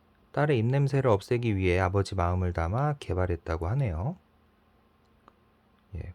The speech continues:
플루오르화 나트륨은 불소입니다. 불소. 예, 알코올이 들어있지 않아요.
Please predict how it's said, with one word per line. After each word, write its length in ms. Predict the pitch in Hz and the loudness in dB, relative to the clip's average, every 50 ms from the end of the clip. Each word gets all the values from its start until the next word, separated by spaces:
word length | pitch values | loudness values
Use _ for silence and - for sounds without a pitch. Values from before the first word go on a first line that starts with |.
| _ - | _ -14
플루오르화 800 | - - 175 185 190 185 180 - 104 110 120 135 139 143 143 131 | -2 2 4 4 6 4 4 4 4 6 6 6 4 4 4 4
나트륨은 600 | 110 95 - - - 107 98 98 120 139 139 120 | 4 2 2 0 -2 -2 0 0 2 0 0 -2
불소입니다. 640 | - - 110 101 - - 131 120 95 85 78 80 80 | 0 0 0 0 2 2 2 2 2 0 -2 -4 -8
불소. 460 | - - 80 - - - - 78 78 - _ _ _ - 95 | -6 -8 -8 -8 -10 -12 -12 -12 -12 -12 _ _ _ -10 -8
예, 240 | 85 82 80 78 - - _ _ _ _ _ _ _ _ _ _ _ _ _ _ _ _ _ _ _ _ _ _ _ _ _ _ _ _ _ _ _ _ - | -8 -8 -8 -10 -14 -20 _ _ _ _ _ _ _ _ _ _ _ _ _ _ _ _ _ _ _ _ _ _ _ _ _ _ _ _ _ _ _ _ -6
알코올이 420 | - 80 87 - - - 123 127 | -4 -4 -4 -4 -4 -4 -4 -4
들어있지 400 | 120 - - 90 87 82 - - 95 | -4 -4 -6 -6 -6 -6 -8 -10 -10
않아요. 300 | 98 92 87 - - | -10 -10 -12 -16 -20